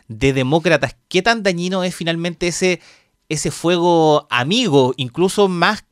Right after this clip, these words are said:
que, que lo que ocurre desde la, la derecha, que, eh, siempre ha sido, eh, bien crítica de la figura de Alejandro Navarro, incluso cuando era senador?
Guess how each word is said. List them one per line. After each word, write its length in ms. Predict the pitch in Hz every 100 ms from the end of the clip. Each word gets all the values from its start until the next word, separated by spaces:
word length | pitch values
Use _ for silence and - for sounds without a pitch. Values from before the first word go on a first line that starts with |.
| _
que, 320 | - 190 190
que 100 | 156
lo 140 | 170 160
que 60 | 156
ocurre 280 | 165 185
desde 320 | 165 175 156 175
la, 200 | 165 151 - -
la 160 | 135 139
derecha, 440 | 135 156 185 202
que, 400 | 160 165 180 190
eh, 260 | - 120 113 -
siempre 640 | - 170 190 175 - 185
ha 100 | 170
sido, 540 | 151 165 165 175 175 -
eh, 640 | 135 131 131 127 123 117 - _ _ _ _ -
bien 240 | 117 127
crítica 380 | 147 180 185 208
de 80 | 170
la 80 |
figura 340 | - 143 165 196
de 80 | 180
Alejandro 340 | 160 175 160
Navarro, 260 | 160 180 185
incluso 280 | 160 156
cuando 200 | 143 139
era 80 | 131
senador? 420 | - 156 277 147